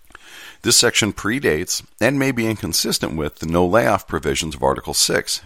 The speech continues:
and with statutory protections given preference eligible employees.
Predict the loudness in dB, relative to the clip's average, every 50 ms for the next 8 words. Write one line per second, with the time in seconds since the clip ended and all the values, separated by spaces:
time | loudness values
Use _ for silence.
0 | -12 -2 -2 0 0 2 2 2 2 2 2 2 2 2 0 0 0 0 0 -2
1 | -4 -8 -8 -4 -2 -2 -2 -2 -4 -8 -8 -6 -6 -4 -4 -2 -2 -2 -6 -4
2 | 0 2 2 2 2 -2 -6 -4 -4 -2 -2 -2 -2 -4 -6 -8 -8 -6 -6 -6
3 | -8 -8 -2 2 4 4 4 2 0 -8 -12 -10 -10